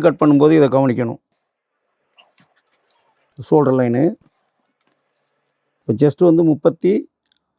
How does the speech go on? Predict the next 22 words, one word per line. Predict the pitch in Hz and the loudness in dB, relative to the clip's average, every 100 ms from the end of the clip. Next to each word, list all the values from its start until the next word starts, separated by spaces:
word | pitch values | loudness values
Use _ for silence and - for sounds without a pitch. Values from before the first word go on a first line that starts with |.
| _ 117 135 | _ 0 2
ஆறு | 147 143 180 208 _ _ _ _ _ _ _ _ _ _ _ _ _ _ _ _ _ _ _ _ _ _ 139 | 4 2 0 -2 _ _ _ _ _ _ _ _ _ _ _ _ _ _ _ _ _ _ _ _ _ _ -2
டிவைடட் | 156 160 151 | 0 0 0
பை | 147 120 | -2 -2
ஃபோர் | 160 156 135 | -2 0 0
ஒன்பது | 147 147 139 160 190 - _ _ _ _ _ _ _ _ _ | -2 0 0 0 -2 -8 _ _ _ _ _ _ _ _ _
ப்ளஸ் | 151 - 196 170 | -2 0 2 2
வந்து | 151 190 156 | 2 2 2
ஒன்றரை | 160 175 185 | 0 2 2
இன்ச்சு | 190 | 2
வச்சா | 170 180 147 | 2 2 0
போதும். | 147 156 175 | 0 0 0
ஒரு | 143 160 | 0 0
கால் | 170 185 | 2 2
இன்ச்சு | 170 190 156 | -2 -2 2
மேலே | 175 190 165 | 4 4 0
மட்டும் | 156 196 165 | -4 -4 0
கால் | 156 156 | 2 2
இன்ச்சு | 160 135 | -2 -4
சேர்த்து | 131 131 | -4 -6
வச்சுக்கோங்க, | 113 127 123 127 | -8 -6 -4 -2
ஒன்றே | 139 127 | -2 -4
முக்கால். | 98 120 | -6 -10